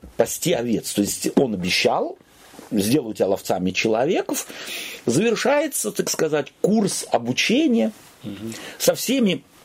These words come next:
Speaker 1: колами, двойками и тройками, которые, так сказать, ученик может получить. Самые, собственно говоря, неприглядные ситуации, в которые попадает Петр.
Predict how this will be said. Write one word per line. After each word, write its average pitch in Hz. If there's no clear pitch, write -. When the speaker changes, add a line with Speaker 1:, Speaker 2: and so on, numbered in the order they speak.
Speaker 1:
колами, 127
двойками 113
и 104
тройками, 196
которые, 151
так 143
сказать, 135
ученик -
может -
получить. -
Самые, 165
собственно 131
говоря, 120
неприглядные 120
ситуации, 196
в 139
которые 160
попадает 127
Петр. 127